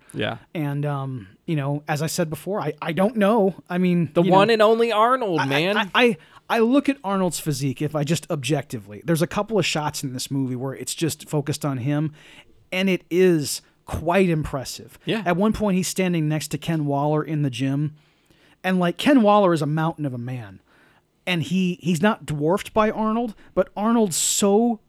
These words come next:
Speaker 2: puffed up and his, his
Speaker 1: Yeah.
Speaker 2: muscles are so ballooned that it just, it really does kind of dwarf Ken Waller.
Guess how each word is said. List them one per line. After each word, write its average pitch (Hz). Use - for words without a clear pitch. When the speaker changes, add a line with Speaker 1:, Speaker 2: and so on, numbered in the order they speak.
Speaker 2:
puffed -
up 160
and 170
his, 175
his 170
Speaker 1:
Yeah. 180
Speaker 2:
muscles 190
are 160
so 196
ballooned 147
that 185
it 160
just, -
it 185
really 214
does 190
kind 190
of 104
dwarf 160
Ken 180
Waller. 277